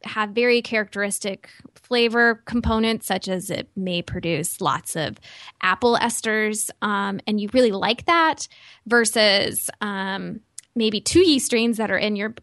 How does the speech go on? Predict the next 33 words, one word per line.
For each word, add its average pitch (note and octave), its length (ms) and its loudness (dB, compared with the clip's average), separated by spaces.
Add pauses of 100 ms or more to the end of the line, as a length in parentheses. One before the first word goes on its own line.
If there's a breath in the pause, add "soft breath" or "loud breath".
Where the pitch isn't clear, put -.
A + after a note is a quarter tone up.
culture. G3 580 0 (260 soft breath)
One A#3+ 260 4
makes A3+ 240 0
the - 160 -2
apple, G#3+ 680 -2
the G#3+ 180 -8
really A3 240 -4
great G#3+ 220 -4
apple G3+ 540 -2
ester, G3+ 560 -4
and G#3 200 0
the F#3 120 -2
other G#3+ 220 2
one G#3 340 2
makes, G3 360 -4
um, F3 420 -4 (280)
a A3 80 -2
stinky A3 720 0
rotten G3+ 320 2
egg F#3+ 200 -2
one. F2 320 -8 (280 soft breath)
So - 120 0
you C#4 140 4
don't, C#4 320 4
you C4+ 80 0
know, B3+ 100 2
you B3+ 200 -2
can B3 160 -4
separate A#3 480 -4
the A3 40 -6
two A#3 220 -6
of G#3+ 80 -6
them G3 140 -8